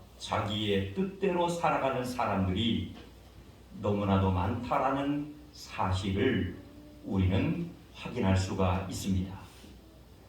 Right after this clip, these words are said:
우리는 하나님께로부터 부족하지만은 나름 이천이십이 년도 첫 주,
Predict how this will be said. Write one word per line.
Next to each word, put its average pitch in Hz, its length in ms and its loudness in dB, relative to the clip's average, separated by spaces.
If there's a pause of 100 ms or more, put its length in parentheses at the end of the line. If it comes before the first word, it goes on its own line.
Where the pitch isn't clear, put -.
(1500)
우리는 226 260 8
하나님께로부터 190 1300 6 (220)
부족하지만은 170 1500 4 (120)
나름 143 680 4 (440)
이천이십이 202 880 2
년도 196 540 6
첫 - 320 -8
주, 233 480 2